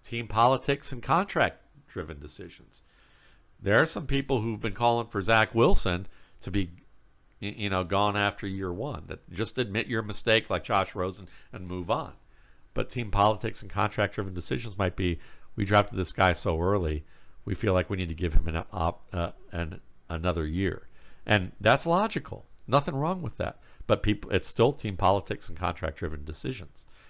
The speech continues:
Injuries, scheme fit. So, you know, Tua Tagovailoa last year versus this year, at least up until, you know, teams have made some adjustments. And of course, supply and demand.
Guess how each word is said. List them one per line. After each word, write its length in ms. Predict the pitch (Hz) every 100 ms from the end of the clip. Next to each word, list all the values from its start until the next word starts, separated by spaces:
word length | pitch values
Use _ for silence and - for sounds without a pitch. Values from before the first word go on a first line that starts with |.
| - -
Injuries, 760 | 117 170 190 151 76 - - - - - -
scheme 560 | - - 170 202 233 208
fit. 400 | - - - - - - - - - - -
So, 220 | - 131
you 120 | 123 107
know, 300 | 92 95 95 - - -
Tua 260 | - 156 151
Tagovailoa 1080 | 156 151 147 143 139 135 160 151 95 87 - - - - - -
last 440 | 113 113 127 123 -
year 240 | 120 120
versus 480 | 113 127 - 117 98
this 320 | 120 180 -
year, 380 | 101 87 90 90
at 140 | 104 95
least 260 | 117 -
up 160 | 113 -
until, 540 | 107 101 104 98 95 - - - - -
you 120 | - 95
know, 320 | 92 85 85 _ -
teams 280 | 123 104 87
have 100 | 87
made 220 | 95 87
some 180 | - 87
adjustments. 640 | 90 104 - 78 - - - - - -
And 140 | 95
of 160 | 92 -
course, 240 | 107 101
supply 460 | - - - 90 85
and 120 | 82
demand. 440 | 78 85 78 69